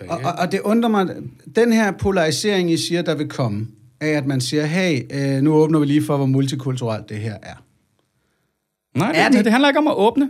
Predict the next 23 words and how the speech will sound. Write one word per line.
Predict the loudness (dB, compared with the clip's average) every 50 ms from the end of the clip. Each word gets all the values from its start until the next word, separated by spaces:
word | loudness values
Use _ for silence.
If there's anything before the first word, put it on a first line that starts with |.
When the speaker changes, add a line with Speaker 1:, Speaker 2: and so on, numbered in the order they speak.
| -4 _ 0
Speaker 3:
Det | 2 2
Speaker 2:
Okay, | 4
Speaker 3:
handler | 4 4 4
om | 6 6
Speaker 2:
det | 6 4
er |
Speaker 3:
at | 4
Speaker 2:
det. | 2 2
Speaker 3:
skulle | 2 2 2 2 4
lovgive | 4 2 2 2 0 -2 -2 0 2 0
om, | 0 0
at | -2 -6
det | -6 -6
skal | -6 -4 -2
hedde | -2 0 0 0
noget, | 0 0 0 2 0 0 0 0 0
noget | -2 -2 -2
Speaker 2:
Men | -2
Speaker 3:
bestemt. | -2 0
Speaker 2:
det | 2 2
her | 4 4 4
er | 2
ikke, | 0 -2